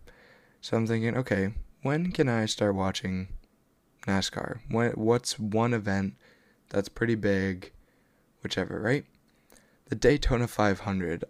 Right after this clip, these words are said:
I sat down and watched it with a buddy of mine. It was a lot of fun.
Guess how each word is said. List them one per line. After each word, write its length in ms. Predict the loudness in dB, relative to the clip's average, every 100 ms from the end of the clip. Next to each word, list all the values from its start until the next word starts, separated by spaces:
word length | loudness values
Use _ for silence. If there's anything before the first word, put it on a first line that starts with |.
| -6
I 460 | -4 -2 0 -2 -2
sat 320 | -2 -2 0
down 220 | 0 0
and 140 | 0 0
watched 320 | -2 -4 -4
it 40 |
with 120 | -4
a 40 | -4
buddy 280 | -2 -2 -2
of 80 |
mine. 340 | -2 -2 -2 -4 -12 _ _ _ _ _ 2
It 260 | 2 2
was 600 | 0 -2 0 -2 -2 -6 -8 _ _ _ -6
a 120 | -4 -2
lot 380 | -2 2 2
of 120 | 0 -2
fun. 400 | -4 -4 -8